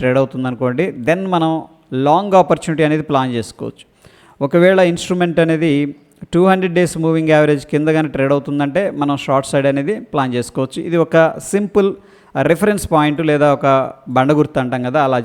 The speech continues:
పెట్టుకోవచ్చు అనమాట మనం. అయితే ఎంట్రీ ఎప్పుడు తీసుకోవాలి అన్న విషయానికి వచ్చేసరికి ఎప్పుడైతే ఈ యొక్క షార్ట్ పీరియడ్ మూవింగ్ యావరేజెస్ ఏవైతే ఉన్నాయో, like ఇక్కడ చూడండి, ఇది వచ్చేసరికి ట్వంటీ వన్, దాని తర్వాత ఫిఫ్టీ ఫైవ్, హండ్రెడ్,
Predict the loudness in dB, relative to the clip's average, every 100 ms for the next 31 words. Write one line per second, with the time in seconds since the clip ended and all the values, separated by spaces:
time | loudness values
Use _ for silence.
0 | -4 -6 -2 -2 -2 -6 -8 -8 -10 -12
1 | _ _ -20 _ _ _ -2 2 4 4
2 | 4 2 2 0 -2 -4 2 4 4 4
3 | 0 -2 -2 -2 0 -2 0 -2 0 0
4 | 0 -2 -6 -4 -4 0 0 0 0 -2
5 | -4 -4 -2 -2 -2 2 2 2 0 0
6 | 2 2 2 0 0 2 4 4 2 0
7 | 0 0 0 -2 0 0 0 -2 -6 _
8 | _ _ -2 0 0 -4 -4 0 0 2
9 | -2 -2 -8 -16 -4 0 0 0 0 0
10 | 0 -2 -2 -8 -20 _ _ _ -2 0
11 | 0 2 2 0 -10 _ _ -6 -4 0
12 | 2 2 4 2 2 -2 -4 -2 -4 2
13 | 2 2 -4 -14 _ _ -4 0 2 2
14 | 0